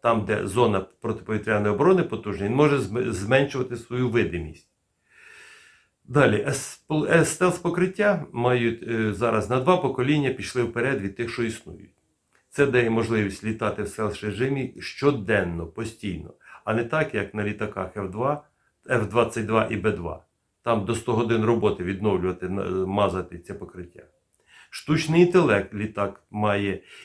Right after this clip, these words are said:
і він може об'єднувати і керувати наземними, надводними, підводними і космічними мережами озброєння.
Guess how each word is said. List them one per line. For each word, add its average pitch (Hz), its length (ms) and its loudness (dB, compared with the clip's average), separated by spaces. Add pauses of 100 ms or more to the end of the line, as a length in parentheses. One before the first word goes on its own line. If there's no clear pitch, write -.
і - 80 -2
він 143 180 6
може 135 280 8
об'єднувати 107 800 2
і 147 140 -4
керувати 120 560 0
наземними, 117 680 0
надводними, 113 760 0
підводними 120 760 0
і 117 80 -6
космічними 127 760 -2
мережами 110 560 0
озброєння. 104 680 -4